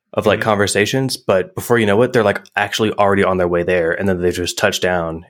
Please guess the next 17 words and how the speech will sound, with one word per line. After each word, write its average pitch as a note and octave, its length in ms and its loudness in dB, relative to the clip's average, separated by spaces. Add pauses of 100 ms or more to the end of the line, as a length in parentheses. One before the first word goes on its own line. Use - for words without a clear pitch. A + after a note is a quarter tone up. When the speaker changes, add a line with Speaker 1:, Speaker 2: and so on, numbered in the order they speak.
Speaker 1:
in F2 460 -4
the, D#2+ 480 -4 (380)
uh, D#2 380 0 (220)
necromancy F2+ 460 0
exclusion F2 420 -2
zone, D#2+ 380 -4 (400)
and F#2+ 220 0
Speaker 2:
Mm-hmm. G2+ 120 -14 (380)
Speaker 1:
like, G#2 140 0
basically A#2 280 -2
the F#2+ 60 2
exact G2 240 2
same G2+ 100 0
thing F#2+ 120 2
happens F#2 300 0
here. F2+ 200 0
They're, E2 240 -4